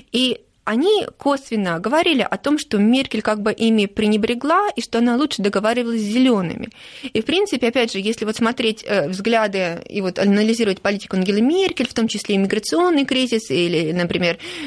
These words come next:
э, в, в энергетике, любые какие-то вопросы, которые мы берём, то ей, в принципе, ближе позиция социал-демократов и позиция зелёных, в том числе и по вот этому миграционному кризису. Хотя,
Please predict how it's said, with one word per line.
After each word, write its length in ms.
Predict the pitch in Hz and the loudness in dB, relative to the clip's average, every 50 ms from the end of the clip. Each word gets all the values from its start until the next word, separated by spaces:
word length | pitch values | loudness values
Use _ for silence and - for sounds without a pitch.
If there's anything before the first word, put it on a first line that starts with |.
| 240 - - | -10 -4 -2
э, 420 | 185 180 175 170 175 170 139 98 | 0 2 2 2 2 0 -2 -2
в, 180 | 110 185 190 190 | -4 -4 -4 0
в 60 | 190 | 2
энергетике, 720 | 208 208 214 214 214 214 285 320 339 - - 233 - 214 | 2 2 2 2 0 -2 0 0 0 0 -2 -4 -2 0
любые 300 | 208 247 226 220 233 196 | 0 2 2 2 0 0
какие-то 320 | - 185 180 - 202 - 202 | 0 -2 -2 -2 -4 -2 0
вопросы, 360 | 208 214 - 226 226 - - | -2 0 0 -2 -2 -2 -4
которые 300 | - 247 - 254 254 254 | -4 -4 -2 0 2 2
мы 120 | 254 254 | 2 2
берём, 340 | 240 269 320 370 392 440 440 440 - - - - - | 2 2 2 2 2 0 0 -4 -8 -18 -18 -10 -4
то 80 | - 269 | -2 2
ей, 140 | 277 349 415 | 2 2 2
в 80 | - | 2
принципе, 500 | - - 330 349 - - - - 269 254 | 0 -4 -4 -4 -4 -6 -6 -2 0 0
ближе 500 | 226 226 254 302 339 330 285 233 196 - - - | 2 2 2 2 2 2 2 0 0 -2 -2 -2
позиция 360 | 220 220 233 254 247 - 220 | -2 -2 0 -2 -4 -6 -8
социал-демократов 760 | - - - - 226 226 226 240 254 285 392 427 415 - - | -10 -8 -2 -2 0 0 2 0 0 0 0 -2 -4 -4 -8
и 40 | 247 | -4
позиция 380 | - 247 247 330 349 - - 285 | -2 0 0 0 0 2 2 0
зелёных, 640 | 254 285 285 277 233 226 233 233 226 208 185 - | 2 4 4 4 4 4 4 4 2 0 -2 -4
в 60 | - | -6
том 180 | - - 285 311 | -4 -2 -2 -2
числе 320 | - - 233 - 226 233 | -2 -4 -6 -2 -2 -2
и 240 | 226 - - 233 240 | -2 0 0 -2 0
по 80 | 226 220 | 0 0
вот 100 | 214 - | -2 -2
этому 220 | 226 - 220 220 | 0 0 2 2
миграционному 480 | 214 208 214 214 - - 233 233 247 247 | 2 2 0 -4 -2 0 2 2 2 2
кризису. 400 | - 262 240 208 180 175 - 170 | 2 0 0 0 0 -2 -4 -4
Хотя, 540 | - - 208 - - - 339 339 277 208 | -4 -4 -4 -4 0 0 0 0 0 -2